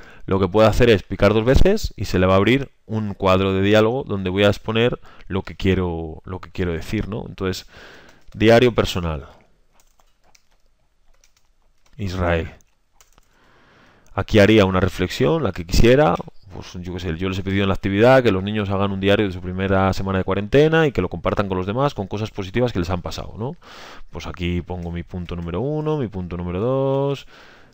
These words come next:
mi punto número tres, lo que sea, ¿no? Y luego le puedo añadir una foto,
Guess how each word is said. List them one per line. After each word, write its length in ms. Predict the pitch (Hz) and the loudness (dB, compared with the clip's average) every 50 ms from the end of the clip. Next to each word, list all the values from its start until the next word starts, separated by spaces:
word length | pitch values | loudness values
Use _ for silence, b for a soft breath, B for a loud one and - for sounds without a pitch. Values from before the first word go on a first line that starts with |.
| b b - | b b -10
mi 100 | 101 92 | -10 -8
punto 380 | 85 - 98 95 92 82 92 90 | -8 -6 -8 -8 -6 -6 -6 -6
número 260 | 90 90 87 87 87 | -4 -4 -4 -6 -4
tres, 960 | - 117 123 131 135 135 139 139 139 139 139 143 143 135 - - - - - - b b b b b b b b b b b - - | 0 2 4 4 6 6 6 4 4 4 4 4 2 2 -2 -8 -12 -14 -18 -20 b b b b b b b b b b b -18 -10
lo 160 | - 90 87 | -8 -8 -6
que 100 | - 95 | -6 -6
sea, 340 | 92 - 110 101 87 78 76 | -2 2 4 4 4 2 0
¿no? 220 | 92 131 160 185 - B B B B B | -4 -4 -6 -6 -10 B B B B B
Y 60 | - 110 | 2 4
luego 200 | 117 120 127 131 | 6 6 6 6
le 80 | 120 | 4
puedo 220 | 92 - 107 104 104 | 4 2 2 2 4
añadir 340 | 101 101 101 101 101 98 | 4 4 4 4 4 4
una 160 | 107 135 165 165 | 2 2 0 0
foto, 840 | - - 160 160 160 160 156 - - 156 160 160 160 160 156 156 | 2 2 2 2 2 2 0 0 0 0 2 2 0 0 -2 -6